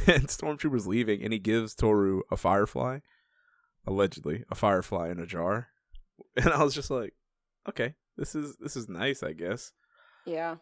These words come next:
Speaker 1: And, uh,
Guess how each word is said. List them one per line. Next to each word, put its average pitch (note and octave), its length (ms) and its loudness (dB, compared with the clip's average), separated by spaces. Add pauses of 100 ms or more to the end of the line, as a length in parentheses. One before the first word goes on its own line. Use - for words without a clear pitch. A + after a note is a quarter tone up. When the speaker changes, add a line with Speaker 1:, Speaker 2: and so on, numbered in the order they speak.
(360)
Speaker 1:
And, G2+ 680 -2 (1200)
uh, E2 540 -4